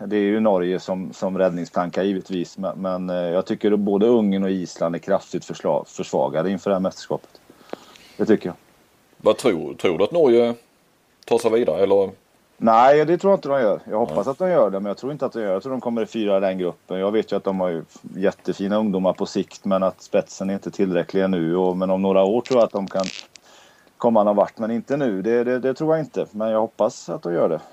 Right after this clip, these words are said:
Speaker 1: För Kentari jobbar ju där. Jag gillar Kentari, så att det har varit roligt.
Speaker 2: <laughs> Ja, hur, hur förresten, ja, handbollsvärlden och handbollssverige är ju litet. Va, hur känner ni varandra någonting sen, sen tidigare? Jag glömde jag ju fråga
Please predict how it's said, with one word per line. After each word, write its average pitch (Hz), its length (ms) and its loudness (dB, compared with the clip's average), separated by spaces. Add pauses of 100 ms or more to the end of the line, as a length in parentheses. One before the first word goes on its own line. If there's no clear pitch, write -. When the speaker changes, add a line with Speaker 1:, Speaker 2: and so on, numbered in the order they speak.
(120)
Speaker 1:
För 101 80 -12
Kentari 104 440 0
jobbar 139 240 4
ju 117 60 4
där. 98 140 4
Jag 92 100 2
gillar 101 200 0
Kentari, 92 440 -6
så - 120 -14
att 107 120 -14
det 110 60 -10
har 120 180 -8
varit 139 160 -10
roligt. 113 520 -4
Speaker 2:
<laughs> - 0 -
Ja, 165 380 6
hur, 180 300 2
hur 165 340 4
förresten, 165 380 0 (480)
ja, 104 280 4
handbollsvärlden 120 840 0
och 120 60 -2
handbollssverige 113 640 0
är 104 40 -2
ju 113 60 -2
litet. 131 480 -4
Va, 131 260 -4 (440)
hur 151 300 -4
känner 151 280 4
ni 135 160 0
varandra 87 260 0
någonting 95 300 -4
sen, 120 220 -4 (220)
sen 135 180 -10
tidigare? 147 440 2 (1000)
Jag - 100 -18
glömde 98 260 0
jag 104 100 -6
ju 98 60 -6
fråga 131 320 -8